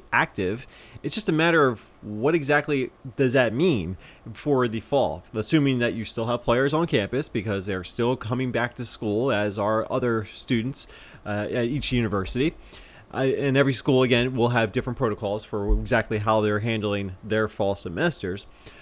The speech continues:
But if schools are still open, s-, students are still coming back, football players are still on campus, the facilities, are they still open to players? It does sound like that's going to be the case, at least at Ohio State, and I'm sure this is gonna be pretty similar throughout the conference.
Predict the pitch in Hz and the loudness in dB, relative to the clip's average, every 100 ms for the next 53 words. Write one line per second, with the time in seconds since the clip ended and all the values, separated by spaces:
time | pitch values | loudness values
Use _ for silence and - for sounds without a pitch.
0 | - 123 151 151 135 - - 185 185 185 | -16 2 4 4 2 -4 2 4 4 2
1 | - 135 123 117 - 107 - 151 151 165 | -2 0 0 0 -2 -2 2 0 2 2
2 | 160 156 - - - - - - 151 147 | 2 -4 -10 -18 -16 -16 -14 0 2 2
3 | 135 104 127 110 107 98 - 147 147 - | 0 -4 -4 -4 -6 -6 2 4 4 0
4 | - - - 143 139 131 135 123 104 90 | -10 -20 -8 -2 0 2 2 2 0 -8
5 | - - - 147 135 117 135 127 143 135 | -10 -12 2 4 4 0 0 0 2 0
6 | - - - - 139 - 135 139 127 127 | -2 -18 -20 -20 -20 0 6 6 6 2
7 | - - 139 160 165 170 175 180 113 113 | 0 -4 0 4 6 6 4 2 0 0
8 | 113 - 143 135 139 147 135 - 135 143 | 0 0 2 4 2 0 -2 0 2 4
9 | 139 135 180 170 - 151 127 123 120 - | 2 2 4 4 2 2 0 2 0 0
10 | 123 113 110 113 101 - 117 107 120 117 | -4 -4 -2 -4 -4 0 0 0 -2 0
11 | 135 127 110 101 107 95 95 - 156 143 | 0 2 2 0 -2 -2 -4 -2 0 0
12 | 117 95 - 139 117 104 117 107 104 - | -6 -6 -2 0 -2 -2 -4 -4 -4 -4
13 | 107 - 131 120 107 - 120 98 110 131 | -6 -2 -2 0 0 -2 -4 0 2 2
14 | - - 120 - 110 92 120 131 - | 0 -8 -8 -4 -4 -4 -4 -6 -8